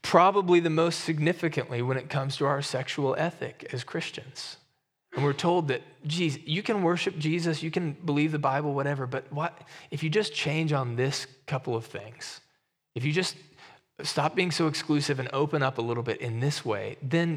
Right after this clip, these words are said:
people won't hate you and you can be accepted socially and still be a Christian.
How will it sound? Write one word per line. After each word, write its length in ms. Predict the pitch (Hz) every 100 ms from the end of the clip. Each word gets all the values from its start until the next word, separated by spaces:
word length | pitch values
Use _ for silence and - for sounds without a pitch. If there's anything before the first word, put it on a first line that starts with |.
| 156
people 240 | 156 156 165
won't 180 | 156 131
hate 220 | 120 -
you 240 | 120 123 - - - -
and 320 | 131 123 117 131
you 100 | 131
can 140 | 143
be 100 | 131
accepted 540 | 131 156 156 - 131
socially 500 | - 135 143 123 113
and 140 | 117 123
still 240 | - 117
be 140 | 123 101
a 60 |
Christian. 380 | - - -